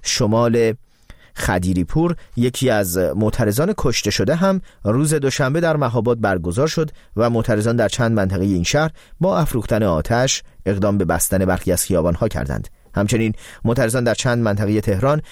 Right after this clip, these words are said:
از جمله بلوار فردوس، سعادت آباد و زعفرانیه و شهر پردیس در شمال شرق پایتخت اقدام به سر دادن شعارهای شبانه علیه جمهوری اسلامی کردند.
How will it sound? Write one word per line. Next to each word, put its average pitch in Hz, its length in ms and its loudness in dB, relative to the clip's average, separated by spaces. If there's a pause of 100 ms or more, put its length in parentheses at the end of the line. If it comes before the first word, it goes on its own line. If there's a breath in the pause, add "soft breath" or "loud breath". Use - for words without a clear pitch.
(180 loud breath)
از 120 140 0
جمله 117 220 0
بلوار 107 460 2
فردوس، 104 560 0 (240 soft breath)
سعادت 101 500 0
آباد 120 380 2
و 117 180 2
زعفرانیه 95 760 0
و 104 180 0
شهر 98 340 -2
پردیس 98 560 -2 (300 loud breath)
در 107 120 2
شمال 95 380 0
شرق 85 300 0
پایتخت 117 560 -2 (320 loud breath)
اقدام 117 460 0
به 110 220 2
سر 95 320 0
دادن 95 340 0
شعارهای 92 760 0
شبانه 92 640 0 (260 loud breath)
علیه 104 480 0
جمهوری 85 480 -2
اسلامی 73 340 -2
کردند. - 420 -8